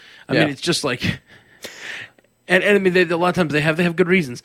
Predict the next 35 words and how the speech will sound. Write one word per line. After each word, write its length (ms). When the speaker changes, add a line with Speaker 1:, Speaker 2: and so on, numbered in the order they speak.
Speaker 1:
Like 220
in 80
Ant-Man, 600
<laughs> 0
it's 220
like, 280
Speaker 2:
Yeah. 200
Speaker 1:
"I 100
tried 300
for 120
years 260
to 80
keep 200
my 120
tech 260
out 80
of 160
Stark's 400
hand," 540
you 60
know? 200
Speaker 2:
Speaking 460
of 240
Ant-Man, 600
um, 400
with 320
that, 240
with 180
the, 200
the 160
Pym 260
Tech 220
disaster, 540
quote 160
unquote, 340